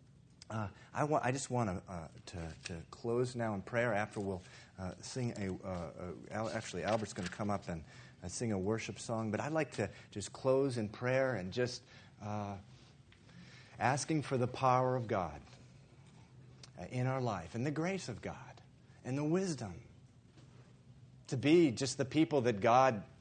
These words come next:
is so clearly telling us we are through His Word, a holy people. Let's pray. Father, we just thank you for this word, Lord, and,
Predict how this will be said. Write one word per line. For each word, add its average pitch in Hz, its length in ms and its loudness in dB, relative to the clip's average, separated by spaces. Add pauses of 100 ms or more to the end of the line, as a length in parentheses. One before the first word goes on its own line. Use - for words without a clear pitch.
is 117 180 0
so 131 200 0
clearly 135 640 0
telling 147 440 0
us 120 160 -4
we 117 160 2
are 110 300 4
through 98 260 -4
His 80 160 -6
Word, 80 160 -8 (320)
a - 40 -14
holy 85 360 -6
people. 80 400 -10
Let's 104 160 -6
pray. 80 240 -6 (440)
Father, 127 340 8
we 117 100 4
just 117 220 0
thank 127 200 6
you 127 80 4
for 123 140 0
this 113 220 0
word, 123 320 6
Lord, 123 300 6
and, 92 200 0